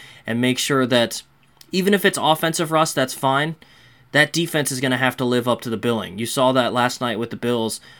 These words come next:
Little rust on offense. Bills were able to keep 'em down with the defense there, only give up ten points, and then they came out in the second half and were better.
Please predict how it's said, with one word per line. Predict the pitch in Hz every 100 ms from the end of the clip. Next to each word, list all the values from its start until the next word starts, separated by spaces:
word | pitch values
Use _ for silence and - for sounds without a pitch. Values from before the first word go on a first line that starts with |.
| -
Little | 117 127 143
rust | 139 147 -
on | 139 139
offense. | 143 147 139 143 - - - -
Bills | 127 135 135
were | 135
able | 127 131
to | 131 - 127 120 110 _ _
keep | - - 139 143
'em | 139
down | 131 131 135 139 135 _ -
with | 107
the | 107
defense | 127 135 - 135 131
there, | 131 131
only | 120 123
give | 127 131
up | 127
ten | 143 131
points, | 131 131 131 127 - - - -
and | - 123 127
then | 123 123
they | 123
came | 135 127
out | 120
in |
the | 113
second | - 117 113
half | 113 110
and | 110
were | 101
better. | 107 82 -